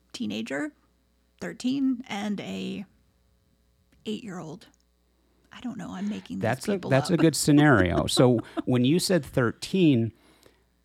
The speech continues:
Speaker 2: my initial reaction was maybe the Xbox or the PlayStation. When you add the eight-year-old to it,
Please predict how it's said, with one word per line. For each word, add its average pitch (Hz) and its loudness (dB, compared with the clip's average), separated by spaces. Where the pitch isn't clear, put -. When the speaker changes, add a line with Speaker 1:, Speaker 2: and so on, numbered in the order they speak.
Speaker 2:
my 113 0
initial 143 0
reaction 113 2
was 101 0
maybe 110 0
the 107 0
Xbox 95 -4
or 101 -4
the 92 -4
PlayStation. 95 -4
When 90 -4
you 90 -2
add 98 -4
the 95 -6
eight-year-old 104 -2
to 101 -4
it, 95 -2